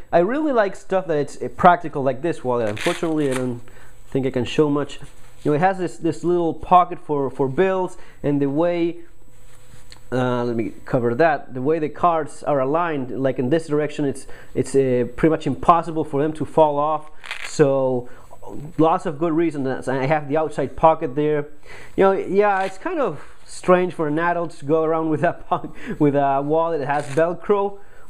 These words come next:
but you know, it's so practical. It's so, it does things so well that, uh,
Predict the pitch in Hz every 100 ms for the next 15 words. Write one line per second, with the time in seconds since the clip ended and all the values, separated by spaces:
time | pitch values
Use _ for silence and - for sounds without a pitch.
0 | - 170 170 165 - 190 190 175 - 240
1 | 254 - - 190 185 - 127 127 131 131
2 | - 185 - 143 196 196 - - 170 170
3 | - 165 151 170 160 131 - - - -
4 | 131 131 127 123 123 117